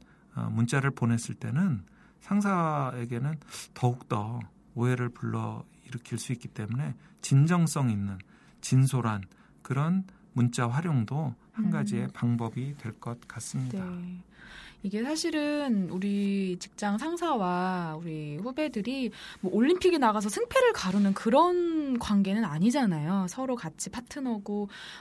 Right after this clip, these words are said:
Speaker 2: 어, 같이 서로 일, 일에 협업을 하는 좋은 관계인데 누가 이기고 누가 지고 이런 게 아니기 때문에,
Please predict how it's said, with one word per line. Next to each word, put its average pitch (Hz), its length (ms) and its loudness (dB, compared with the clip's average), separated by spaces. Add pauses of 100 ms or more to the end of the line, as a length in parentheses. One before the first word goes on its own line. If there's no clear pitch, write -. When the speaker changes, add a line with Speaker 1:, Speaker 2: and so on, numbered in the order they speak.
Speaker 2:
어, 170 560 -4
같이 - 240 -14
서로 262 300 -4
일, 180 260 -4
일에 208 220 0
협업을 359 440 -2
하는 240 420 2
좋은 233 420 -2
관계인데 196 880 -2 (400)
누가 226 280 4
이기고 190 340 0
누가 180 260 0
지고 185 460 0
이런 190 240 2
게 214 80 2
아니기 165 300 0
때문에, 220 560 0